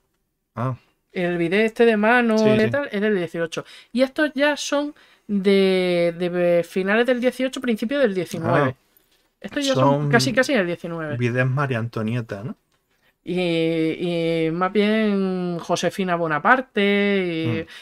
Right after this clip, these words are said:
Speaker 2: esto, este modelo también se utilizaba durante el romanticismo, por ejemplo.
Speaker 1: Mm.
Speaker 2: Para que nos hagamos una idea de la prolongación en el tiempo que tiene este tipo de muebles. Aquí en Granada,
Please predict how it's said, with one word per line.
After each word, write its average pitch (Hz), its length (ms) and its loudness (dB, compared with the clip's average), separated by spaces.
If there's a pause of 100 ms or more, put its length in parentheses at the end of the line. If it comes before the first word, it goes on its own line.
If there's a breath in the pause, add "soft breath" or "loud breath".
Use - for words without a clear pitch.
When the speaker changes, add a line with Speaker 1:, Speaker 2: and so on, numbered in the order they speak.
Speaker 2:
esto, 240 300 2 (120)
este 233 280 2
modelo 269 340 2
también 220 220 2
se - 100 -4
utilizaba 233 380 0
durante 202 300 0
el 175 80 -2
romanticismo, 160 840 -4
por 156 140 -10
ejemplo. 180 480 -10 (340)
Speaker 1:
Mm. 110 160 -12
Speaker 2:
Para 165 200 -4
que 170 80 -2
nos 165 160 -2
hagamos 175 400 -2
una 196 140 -2
idea 196 300 -4 (320 loud breath)
de 202 120 2
la 185 120 4
prolongación 185 640 0
en 220 60 0
el 196 120 0
tiempo 208 240 -2
que 208 80 0
tiene 185 160 -4
este 185 140 -6
tipo 170 200 -2
de 160 60 0
muebles. 165 320 -4 (320 loud breath)
Aquí 170 260 0
en 196 140 2
Granada, 226 560 2